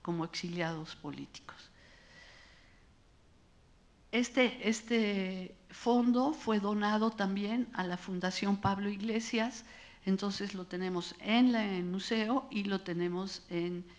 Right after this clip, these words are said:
Alcalá de Henares, eh, para su estudio abierto al público.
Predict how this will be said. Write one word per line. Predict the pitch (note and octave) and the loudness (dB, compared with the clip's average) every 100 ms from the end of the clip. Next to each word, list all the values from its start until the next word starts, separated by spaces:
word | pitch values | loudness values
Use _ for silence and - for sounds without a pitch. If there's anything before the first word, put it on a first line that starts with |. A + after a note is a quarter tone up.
| - - - | -20 -16 -4
Alcalá | E3+ E3+ E3 E3 E3+ | -2 0 -2 0 -2
de | E3 | -2
Henares, | D#3+ D#3+ E3 E3+ - - | -2 -4 -6 -10 -12 -10
eh, | F3 - - - | -12 -12 -20 -6
para | C#3+ D#3 D3+ D3 D3 D3+ | -4 -2 -4 -6 -8 -12
su | D3+ E3+ | -12 -8
estudio | D#3+ - E3 D#3+ E3+ E3+ - | -8 -8 -10 -8 -6 -8 -8
abierto | D3+ D#3+ D#3+ D3 | -10 -8 -10 -10
al | D3 | -14
público. | - D3 - - - | -14 -18 -18 -20 -20